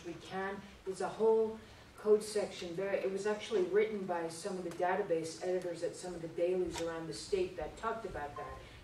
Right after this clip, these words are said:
'cause that was a real stonewalling tactic where folks would ask for a list of names, and, uh, the public agency would write back, "Well, I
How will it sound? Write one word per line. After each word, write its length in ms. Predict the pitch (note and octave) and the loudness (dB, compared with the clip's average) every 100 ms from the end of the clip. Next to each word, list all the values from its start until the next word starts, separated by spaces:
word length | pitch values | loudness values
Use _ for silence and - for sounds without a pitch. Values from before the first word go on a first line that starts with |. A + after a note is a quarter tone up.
| - | -6
'cause 100 | G#3+ | 2
that 180 | A#3+ | 4
was 120 | A3+ G#3+ | 4 6
a 60 | |
real 220 | G#3 A3 | 8 8
stonewalling 840 | G#3+ - - G#3+ A#3 F#3 E3 E3 D3+ - | 6 0 2 2 2 0 -2 -4 -8 -6
tactic 440 | G3+ - - C#3+ - - - | -4 -4 -4 -8 -8 -16 -10
where 360 | E3 E3+ E3 D#3+ - - - - | 0 2 2 -4 -8 -12 -14 -4
folks 300 | G3+ F#3 - | -2 0 2
would 120 | F#3 | 4
ask 240 | F3 F3+ - | 6 4 2
for 180 | F#3 | 2
a 60 | E3+ | 4
list 320 | F3 F3+ - | 4 2 0
of 100 | E3+ | 0
names, 520 | G3 B3 G#3 F#3+ F#3 - - - - - - - - - A3 | 6 8 8 4 -2 -8 -14 -18 -18 -18 -14 -14 -12 -8 2
and, 400 | G#3+ G3 F#3+ F3+ - - | 4 4 2 -4 -10 -10
uh, 300 | - - - | -4 0 2
the 80 | G#3 | 6
public 400 | G#3 G#3 G#3 G3 | 4 6 4 10
agency 340 | G#3 G#3 - G#3+ | 10 10 6 4
would 120 | F#3+ | 6
write 240 | F#3 F#3 | 8 6
back, 280 | F#3 F3+ F3 | 6 6 6
"Well, 160 | F3+ - | 4 6
I 220 | - E3+ | 4 4